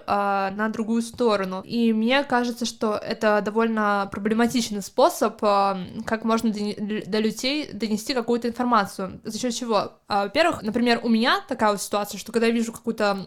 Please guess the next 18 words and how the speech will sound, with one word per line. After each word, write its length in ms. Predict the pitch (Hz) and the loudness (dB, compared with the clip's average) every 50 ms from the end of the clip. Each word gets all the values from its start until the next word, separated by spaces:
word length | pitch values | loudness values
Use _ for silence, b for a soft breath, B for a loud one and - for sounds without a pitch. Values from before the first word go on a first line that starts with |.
| - - - | -10 -8 -4
очень, 360 | 220 220 220 - 214 202 196 196 | -4 -4 -2 -2 -4 -4 -4 -4
а, 180 | 190 202 208 | -2 -2 -2
жестокую 340 | 208 - - 240 233 226 202 | 0 2 2 2 4 2 2
картину, 560 | 214 208 202 - - 330 392 392 269 196 202 - | 0 -2 -2 -2 -4 -4 -2 -2 -2 -2 -2 0
я 120 | 220 233 233 | 0 2 2
довольно 280 | 240 240 277 277 254 | 6 6 6 4 4
быстро 320 | 220 208 262 262 - - 220 | 2 2 0 0 2 0 0
об, 140 | 202 202 208 | 2 0 -4
о 160 | - - 214 | -4 -2 0
ней 180 | 214 226 247 | 0 2 0
забываю. 580 | 233 220 208 220 214 214 196 190 185 190 190 196 - _ - | 0 -2 -2 -2 2 4 4 4 4 0 -6 -8 -12 _ -6
Вот, 220 | 214 208 208 - | -6 -6 -2 0
э, 120 | 190 - - - | -2 -2 -2 -4
типа, 220 | - 233 - 214 | -6 -4 -2 2
так 160 | 214 254 247 | 2 2 2
работает 340 | 269 233 202 226 226 233 226 | 2 0 0 2 2 2 2
моя 180 | 214 202 202 202 | 2 -2 -2 -4
психика 640 | - - - 311 330 330 330 269 - 214 196 202 | -6 -6 -6 -6 -4 -2 -4 -4 -2 -4 -4 -4